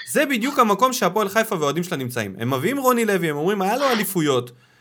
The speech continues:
זה מאמן שמגיע לקבוצת תחתית עכשיו, זה כאילו מעל לרמתנו." רצים, אבל הוא לא יביא אותם לשום מקום. אלישע היה לו המון מזל, הוא נפל על אוגו ואובן ושחקנים שהתלבשו פה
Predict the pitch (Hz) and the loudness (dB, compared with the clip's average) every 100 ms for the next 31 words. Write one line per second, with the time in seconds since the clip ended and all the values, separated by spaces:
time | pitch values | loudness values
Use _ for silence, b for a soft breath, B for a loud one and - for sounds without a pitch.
0 | _ 120 175 262 240 233 226 240 233 208 | _ -2 2 4 4 2 2 0 0 0
1 | 208 220 208 185 180 220 196 - 160 131 | 0 0 0 -2 -2 -2 -2 -4 -4 -4
2 | 120 117 104 107 156 - 190 180 196 220 | -6 -4 -4 -4 -6 -2 0 4 6 6
3 | 196 170 127 117 107 98 - _ _ _ | 4 2 2 0 -2 -10 -18 _ _ _
4 | _ _ _ - 110 127 220 220 113 b | _ _ _ -12 -10 -6 -4 -4 -8 b
5 | b - 151 214 233 220 214 196 196 185 | b -14 -8 -4 -2 -2 -2 -6 -4 -4
6 | 185 185 113 _ _ _ _ _ _ 117 | -4 -6 -8 _ _ _ _ _ _ -2
7 | 185 226 202 202 220 190 220 208 165 226 | 0 2 4 6 6 4 4 2 4 4
8 | 190 139 131 196 190 170 180 196 185 165 | 4 2 2 2 4 4 2 2 2 2
9 | 185 214 202 180 156 143 147 - 151 196 | 2 2 2 2 0 0 -4 -6 -4 -4
10 | 190 185 170 160 151 - _ 135 151 147 | -2 -2 0 -2 -4 -10 _ -8 -4 -4
11 | - 196 | -4 -4